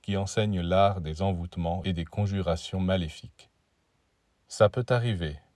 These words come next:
mais on n'a pas absolument besoin d'un maître pour devenir un mage noir. Sans maître, sans rien, n'importe qui peut le devenir. Il suffit de se laisser guider par sa nature inférieure. Et la même chose pour un homme qui ne pense qu'à aider,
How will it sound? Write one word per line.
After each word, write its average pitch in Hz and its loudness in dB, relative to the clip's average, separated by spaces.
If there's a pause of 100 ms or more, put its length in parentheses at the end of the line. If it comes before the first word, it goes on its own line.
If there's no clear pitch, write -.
mais 92 0
on 90 4
n'a 85 2
pas 110 2
absolument 95 -2
besoin 95 0
d'un 82 0
maître 90 0
pour 80 -10
devenir 85 -2
un 80 -2
mage 80 -4
noir. 78 -6 (480)
Sans 107 2
maître, 101 0 (160)
sans 101 0
rien, 95 -2 (320)
n'importe 110 0
qui 90 -6
peut 92 -6
le 90 0
devenir. 85 -4 (460)
Il 92 -4
suffit 101 -6
de 92 -2
se - -6
laisser 98 -4
guider 87 -2
par 82 -6
sa - -6
nature 90 -2
inférieure. 73 -6 (680)
Et 98 -2
la 80 -2
même 104 0
chose 107 -4
pour 95 -4
un 90 0
homme 90 -2
qui - -8
ne 82 -2
pense 95 -6
qu'à 101 0
aider, 78 -6